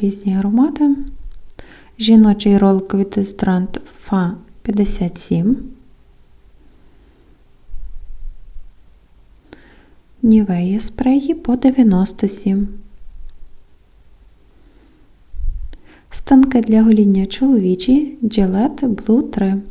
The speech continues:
Вісім станків за двісті двадцять дев'ять гривень. Big Flex три, три станки на три леза, сто двадцять чотири гривні. А ці станочки мають змінні картриджі від Big.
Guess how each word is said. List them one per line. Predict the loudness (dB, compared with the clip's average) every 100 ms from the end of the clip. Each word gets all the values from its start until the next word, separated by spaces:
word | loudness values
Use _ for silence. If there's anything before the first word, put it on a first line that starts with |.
| -18 -18 -20 -20 -20 -6
Вісім | 2 4 4 2 0 -4
станків | 0 2 4 2 2
за | 0
двісті | 0 2 0 0 -2
двадцять | 0 -2 -2 -4
дев'ять | -2 0 0 0
гривень. | 0 0 0 -2 -4 -10 -20 _ _ _ _ 4
Big | 4 4
Flex | -2 -2 0 0 -4
три, | -2 0 0
три | -4 -2 2 2
станки | 2 -2 -2 0 0
на | 0
три | 0 0 0
леза, | 2 0 2 0
сто | -2 0 0
двадцять | 2 0 0 -4 -4
чотири | -4 -2 -2 0
гривні. | 0 0 0 0 -4 -10 -20 -20 -20 -20 -20 -20 -6
А | -2
ці | 0
станочки | 2 4 6 6 4 2 6
мають | 6 6 6 4
змінні | 4 4 6 6
картриджі | 4 -2 -2 -4 -4 -2 0 2 2 2 0
від | 0 0
Big. | -2 -2 -2 -6